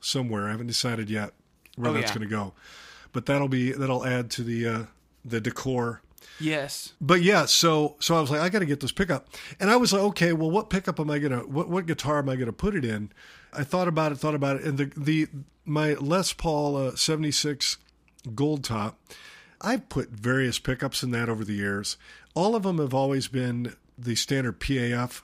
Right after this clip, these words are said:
Speaker 1: style pickup, 'cause I've always liked that.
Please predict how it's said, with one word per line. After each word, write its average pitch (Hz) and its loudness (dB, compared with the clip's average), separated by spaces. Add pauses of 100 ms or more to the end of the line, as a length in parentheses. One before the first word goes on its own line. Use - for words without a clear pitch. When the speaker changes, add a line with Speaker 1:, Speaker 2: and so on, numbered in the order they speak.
(120)
Speaker 1:
style 127 0 (120)
pickup, 139 -2
'cause 127 -2
I've 127 2
always 113 0
liked 110 -4
that. 117 -4